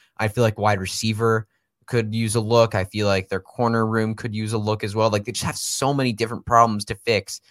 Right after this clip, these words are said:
on their team that I feel like replacing Jalen Hurts would not be the first option, especially since this quarterback class is pretty weak.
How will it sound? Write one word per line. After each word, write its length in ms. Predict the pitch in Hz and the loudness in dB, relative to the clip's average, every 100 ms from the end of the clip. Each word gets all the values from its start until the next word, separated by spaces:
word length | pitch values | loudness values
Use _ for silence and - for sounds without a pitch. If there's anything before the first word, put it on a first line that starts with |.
| _ _ - | _ _ 2
on 160 | 123 113 | 2 2
their 120 | 104 | -2
team 340 | - 139 120 | -2 -2 0
that 120 | 110 | 2
I 40 | 104 | 0
feel 280 | - 147 160 | -2 -2 0
like 240 | 131 - - | 0 -2 -8
replacing 680 | 110 - - 120 117 120 107 | -6 -6 -4 -2 -2 -4 -2
Jalen 260 | 113 101 | -2 -2
Hurts 320 | 110 107 - - _ _ _ | -2 -4 -6 -14 _ _ _
would 160 | 113 113 | -2 2
not 280 | 120 123 - | 4 4 2
be 120 | 120 | -2
the 100 | 110 | 0
first 280 | 113 110 - | 0 0 0
option, 300 | - - 98 | -4 -4 -6
especially 460 | - - 151 - 131 | -2 2 2 2 -4
since 200 | 113 110 | -6 -6
this 140 | 101 | -6
quarterback 360 | - 120 107 104 | -2 2 2 2
class 260 | 107 98 | 2 2
is 100 | 101 | -4
pretty 220 | - 104 | -8 -6
weak. 340 | 95 101 - | -4 -4 -6